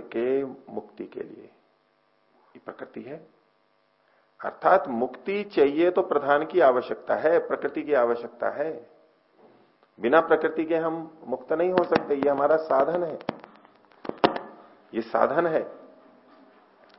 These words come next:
यद्यपि इससे बंधन है हमारा, लेकिन ये वास्तव में साधन है मुक्ति के लिए। तो विमुक्त मोक्षार्थम और स्वार्थम वा।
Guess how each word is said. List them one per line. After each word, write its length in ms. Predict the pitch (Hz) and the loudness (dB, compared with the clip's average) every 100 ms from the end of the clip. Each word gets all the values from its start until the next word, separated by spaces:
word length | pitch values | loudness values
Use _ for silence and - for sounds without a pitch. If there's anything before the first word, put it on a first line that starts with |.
| - | -2
यद्यपि 360 | 95 135 180 | 4 4 6
इससे 220 | 170 - 180 | 4 4 6
बंधन 360 | 175 175 180 | 8 8 8
है 180 | 180 180 | 8 6
हमारा, 340 | 175 156 107 90 - - - - | 6 6 4 2 -10 -20 -8 0
लेकिन 260 | 107 156 | 2 4
ये 60 | 170 | 8
वास्तव 300 | 151 139 175 | 8 8 2
में 100 | 170 | 2
साधन 400 | - 151 170 165 | 4 4 4 0
है 220 | 151 120 - - - - - - 110 | -2 -4 -10 -20 -20 -20 -20 -12 -6
मुक्ति 280 | 110 - | -6 -4
के 180 | 123 - | -4 -4
लिए। 200 | 90 92 - - | -6 -8 -10 -6
तो 100 | 92 | -2
विमुक्त 360 | 101 160 165 143 | 2 2 2 2
मोक्षार्थम 800 | 123 117 - 107 - - 123 139 - - - - - - - - - | 4 2 2 2 2 0 -2 -4 -18 -20 -20 -20 -20 -20 -20 -20 -2
और 260 | - 135 165 - | 8 8 8 0
स्वार्थम 720 | - 101 98 - 101 92 90 | 0 4 4 2 -6 -4 6
वा। 180 | 107 | 8